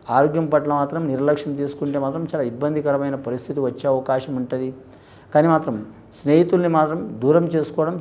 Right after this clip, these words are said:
చాలా వరకు మంచిదండి. దూరం చేసుకోవడం అంటే జీవితాంతం కాదు, కొన్నాళ్ళు వాళ్ళతో పాటు మాత్రం దూరంగా ఉండటం మంచిది.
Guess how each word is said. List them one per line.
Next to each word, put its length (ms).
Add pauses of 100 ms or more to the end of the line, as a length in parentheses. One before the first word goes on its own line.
చాలా 200
వరకు 240
మంచిదండి. 540
దూరం 260
చేసుకోవడం 540
అంటే 220
జీవితాంతం 680
కాదు, 440 (300)
కొన్నాళ్ళు 420
వాళ్ళతో 360
పాటు 340
మాత్రం 400
దూరంగా 320
ఉండటం 440
మంచిది. 420